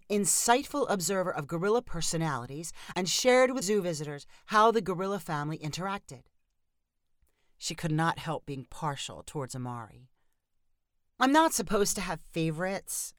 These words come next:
Angela told visitors, "but <laughs> I think Amari's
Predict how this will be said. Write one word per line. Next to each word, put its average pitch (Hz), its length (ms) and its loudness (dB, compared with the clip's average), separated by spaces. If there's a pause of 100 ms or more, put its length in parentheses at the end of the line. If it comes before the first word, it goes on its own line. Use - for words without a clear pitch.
(100)
Angela 139 380 -6
told 135 260 -10
visitors, 127 480 -14 (840)
"but 175 280 2 (400)
<laughs> - 380 -18
I 226 140 6
think 277 220 -4
Amari's 165 720 0